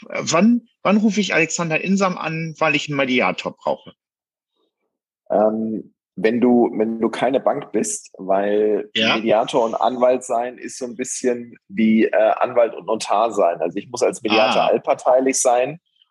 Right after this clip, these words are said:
Speaker 2: Das heißt, ich kann kein, äh, normales Anwaltsverhältnis, kein Mandatsverhältnis zu meinem Mandanten haben, sondern als Mediator werde ich tatsächlich eigentlich von beiden Seiten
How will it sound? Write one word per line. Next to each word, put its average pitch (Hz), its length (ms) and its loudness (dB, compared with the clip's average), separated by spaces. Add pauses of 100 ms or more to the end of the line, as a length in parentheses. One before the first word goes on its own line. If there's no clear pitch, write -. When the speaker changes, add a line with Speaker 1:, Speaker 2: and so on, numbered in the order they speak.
(100)
Speaker 2:
Das 110 160 0
heißt, 117 240 0
ich - 140 -4
kann 120 360 -4
kein, 120 680 0 (160)
äh, 107 260 4
normales 107 460 0
Anwaltsverhältnis, 101 1400 -2
kein 104 160 0
Mandatsverhältnis 98 880 0
zu 101 100 -6
meinem 92 240 -2
Mandanten 90 500 -4
haben, 90 460 -2 (440)
sondern 110 240 2
als 110 240 0
Mediator 113 460 2
werde 113 160 0
ich - 80 -8
tatsächlich 113 520 -6
eigentlich 110 200 -8
von 110 200 -4
beiden 113 380 0
Seiten 98 560 -2